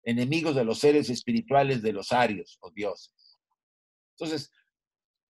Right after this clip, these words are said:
vemos cómo la, el, la historia,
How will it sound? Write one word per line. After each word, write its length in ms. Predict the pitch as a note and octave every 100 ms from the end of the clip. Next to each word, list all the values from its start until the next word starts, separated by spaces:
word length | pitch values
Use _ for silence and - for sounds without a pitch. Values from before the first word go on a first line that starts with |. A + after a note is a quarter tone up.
| _ _ _ - _ _ _ _ _ _ -
vemos 360 | D#3 G#3+ G#3+
cómo 320 | - A3 A3 G3+
la, 300 | D3+ C3+ - C#3 D3+
el, 140 | C#3+ C3+ -
la 160 | C#3+
historia, 760 | B2+ - A3 G#3+ E3+ E3 E3+